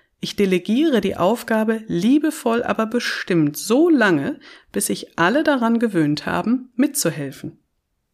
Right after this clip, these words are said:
Drittens, ich lerne es auszuhalten, dass es unaufgeräumt wirkt und warte geduldig, bis es die anderen auch stört. Zur Not bin ich bereit, so lange zu warten, bis keine frische Wäsche mehr im Schrank ist.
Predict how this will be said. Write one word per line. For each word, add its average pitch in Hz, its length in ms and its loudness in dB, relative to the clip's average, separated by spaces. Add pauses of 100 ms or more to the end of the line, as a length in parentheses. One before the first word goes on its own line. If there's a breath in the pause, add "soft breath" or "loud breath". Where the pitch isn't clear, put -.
(840)
Drittens, - 720 0 (960 loud breath)
ich - 140 -10
lerne 202 240 4
es - 160 -2
auszuhalten, 190 1040 -2
dass - 220 -6
es 220 140 -4
unaufgeräumt 170 1040 0
wirkt 156 280 -2
und 170 200 -2
warte 208 380 0
geduldig, 196 680 -2
bis - 160 -2
es - 120 -6
die - 220 -6
anderen 151 520 0
auch 147 240 0
stört. - 580 -6 (560 loud breath)
Zur - 180 2
Not 240 460 4
bin 254 160 4
ich 254 160 -2
bereit, 202 600 0
so 202 280 2
lange 220 300 2
zu 180 240 -4
warten, 156 420 -2
bis 247 220 -4
keine 185 340 2
frische 196 420 -2
Wäsche 196 260 0
mehr 156 140 0
im 151 100 0
Schrank 143 380 -4
ist. - 360 -10